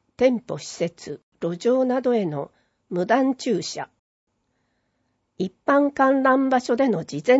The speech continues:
の場所取り。場所取りのガムテープやシートなどは撤去します。富士見大橋や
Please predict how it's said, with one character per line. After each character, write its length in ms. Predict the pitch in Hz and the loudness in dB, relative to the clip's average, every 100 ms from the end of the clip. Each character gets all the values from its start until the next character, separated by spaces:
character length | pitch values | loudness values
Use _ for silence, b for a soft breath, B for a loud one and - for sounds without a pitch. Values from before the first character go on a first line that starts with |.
| 254 | 4
の 120 | 240 | 2
場 120 | 208 | 2
所 160 | 185 202 | -2 -4
取 260 | - 165 | -2 -4
り。 140 | 143 - _ _ _ _ _ _ | -6 -10 _ _ _ _ _ _
場 100 | 202 | -6
所 160 | - | -2
取 220 | 247 277 269 | -2 0 0
り 40 | |
の 160 | 254 240 | 0 2
ガ 140 | 214 | 0
ム 140 | 233 | 0
テ 180 | 247 262 | 2 2
ー 40 | 254 | 2
プ 120 | 233 | -2
や 200 | 175 143 | -6 -6
シ 240 | - 285 | -6 -6
ー 20 | 269 | -2
ト 160 | 214 | -2
な 160 | 214 180 | -2 -4
ど 100 | 160 | -6
は 140 | 143 | -6
撤 220 | - 160 - | -4 -6 -6
去 140 | - | -10
し 180 | - - | -10 -10
ま 140 | 120 | -12
す。 300 | 151 - - _ _ _ _ _ _ _ _ _ _ _ _ _ _ _ | -14 -20 -20 _ _ _ _ _ _ _ _ _ _ _ _ _ _ _
富 160 | - 202 | -6 -4
士 140 | 269 | 0
見 220 | 302 285 | 2 4
大 200 | 285 285 | 4 4
橋 340 | 254 202 - 180 | 2 -4 -6 -6
や 200 | 190 | -6